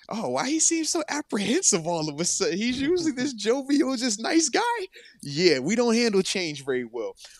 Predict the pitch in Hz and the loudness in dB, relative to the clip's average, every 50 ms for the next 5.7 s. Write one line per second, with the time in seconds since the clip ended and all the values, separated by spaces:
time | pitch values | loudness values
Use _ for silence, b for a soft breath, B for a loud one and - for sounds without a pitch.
0 | B - 131 170 202 202 170 - 139 151 160 165 175 - - 175 165 - 170 160 | B -6 -2 0 0 0 0 0 2 2 4 6 6 6 4 4 0 -2 0 0
1 | 151 147 143 - - - 135 147 156 - 156 147 139 131 - - 131 135 135 139 | 0 0 0 -2 -6 -8 -6 -6 -4 -2 -2 -2 -2 -4 -6 -2 0 0 0 0
2 | 131 135 135 139 135 135 127 127 - 117 117 135 135 - _ 120 120 110 - 113 | 0 -2 0 0 0 0 -2 -4 -8 -6 -6 -6 -6 -4 _ -6 -6 -2 -2 -2
3 | 107 107 - - 117 104 95 82 - - _ b b b b b b _ 135 135 | 0 2 0 0 0 -4 -6 -10 -12 -16 _ b b b b b b _ 2 2
4 | 127 123 113 110 135 143 147 147 - - 151 127 123 123 123 127 127 131 120 131 | 2 2 2 4 6 6 8 8 6 4 4 2 0 0 -2 -2 -6 -2 -2 -2
5 | 123 - _ - 135 139 135 110 123 165 165 110 92 - | -2 -2 _ -4 -2 -2 0 -2 -2 -2 -4 -6 -10 -12